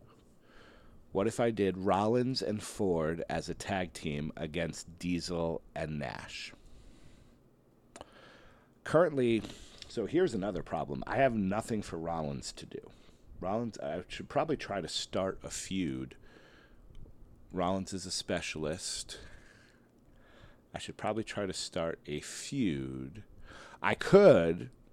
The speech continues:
skip. Maybe that's it. Maybe I need to skip trying to get Diesel and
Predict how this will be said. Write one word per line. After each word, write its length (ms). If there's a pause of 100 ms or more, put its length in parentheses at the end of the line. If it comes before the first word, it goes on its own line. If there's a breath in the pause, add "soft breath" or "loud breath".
(1300)
skip. 720 (1800 soft breath)
Maybe 220
that's 280
it. 200
Maybe 220
I 60
need 200
to 80
skip 600 (540 loud breath)
trying 360
to 140 (840)
get 260
Diesel 360
and 200